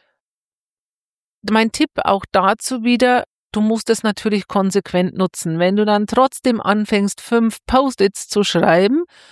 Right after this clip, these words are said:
und drei Notizzettel, dann hast du natürlich wieder Chaos. Also dieses, dass du immer ein Tool benutzt, das gilt natürlich für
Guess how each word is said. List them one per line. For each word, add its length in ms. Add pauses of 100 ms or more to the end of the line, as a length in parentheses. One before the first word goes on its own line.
(140)
und 480
drei 300
Notizzettel, 1080 (360)
dann 180
hast 220
du 60
natürlich 500
wieder 340
Chaos. 640
Also 240
dieses, 580
dass 220
du 100
immer 340
ein 280
Tool 340
benutzt, 440
das 160
gilt 220
natürlich 440
für 220